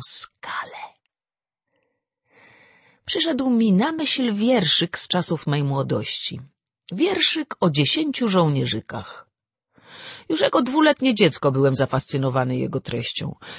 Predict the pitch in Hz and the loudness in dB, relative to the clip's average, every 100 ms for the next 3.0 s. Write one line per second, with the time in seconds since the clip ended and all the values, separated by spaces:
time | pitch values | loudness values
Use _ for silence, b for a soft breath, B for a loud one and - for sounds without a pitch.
0 | B 151 185 294 285 226 240 208 208 208 | B 2 6 6 6 8 8 8 6 6
1 | 196 180 165 156 156 156 - 147 139 139 | 6 8 8 8 6 4 4 2 2 2
2 | 135 139 139 143 143 127 131 - 120 - | 2 2 2 2 2 2 -2 -6 -12 -14